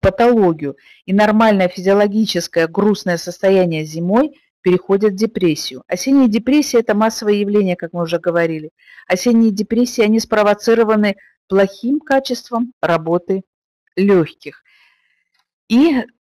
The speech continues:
сейчас мы немного поговорим о таком состоянии, как нездоровье. И поговорим о нездоровье у тех, кто родился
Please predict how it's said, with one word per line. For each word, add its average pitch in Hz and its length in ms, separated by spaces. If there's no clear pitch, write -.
сейчас 277 720
мы 262 320
немного 233 580
поговорим 240 580
о 220 120
таком 233 340
состоянии, 254 800
как 220 320
нездоровье. 196 1600
И 233 340
поговорим 233 560
о 220 160
нездоровье 202 880
у 180 120
тех, 277 460
кто 220 360
родился 185 680